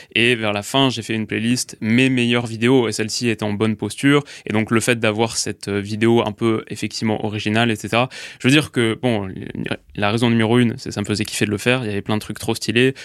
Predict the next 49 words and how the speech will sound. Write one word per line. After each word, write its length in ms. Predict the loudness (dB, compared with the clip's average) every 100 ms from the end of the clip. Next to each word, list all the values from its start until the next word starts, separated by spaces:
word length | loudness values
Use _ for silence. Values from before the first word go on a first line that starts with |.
| -6
Le 80 | -4
fait 100 | -2
de 100 | -2
pouvoir 420 | 0 0 0 -4
se 100 | -8
repencher 720 | -2 -2 0 -2 0 2 2 0
et 60 |
retrouver 380 | -4 -6 0 2
des 200 | 2 2
images 220 | 0 0
de 80 | 0
l'époque, 300 | 0 0 -2
bref, 220 | -6 -12
trop 180 | -4 0
bien. 240 | 2 2 0 -8 -16 -18 -20 _
Et 80 | 2
aussi, 340 | 2 2 4
honnêtement, 400 | 4 4 2 2
même 240 | 4 4 2
d'un 140 | 0
point 180 | 0 0
de 80 | 0
vue, 240 | 2 2
euh, 280 | 2 0 -4
je 40 |
sais 160 | -6 -4
pas, 140 | -4
business, 560 | -2 0 4 6 6 2
si 80 | -4
tu 60 |
considères 520 | -4 -4 -2 0 0 0
le, 200 | -2 -4 -8
l'aspect 360 | -12 -2 0 0
business 540 | -2 0 4 6 4
de 80 | 4
la 140 | 0
chaîne, 260 | 2 2 2 -2 -16 -2
c'est 340 | 2 6 6 4 -6 _
good 280 | 2 4 4
business 540 | 4 4 2 2 -2 -8 -6
de 120 | -2
faire 220 | 0 0
des 80 | 0
vidéos 260 | 0 2 2
qui 140 | 2
vont 140 | -2 0
plaire 180 | 0
aux 60 | 0
puristes, 440 | -2 2 2 0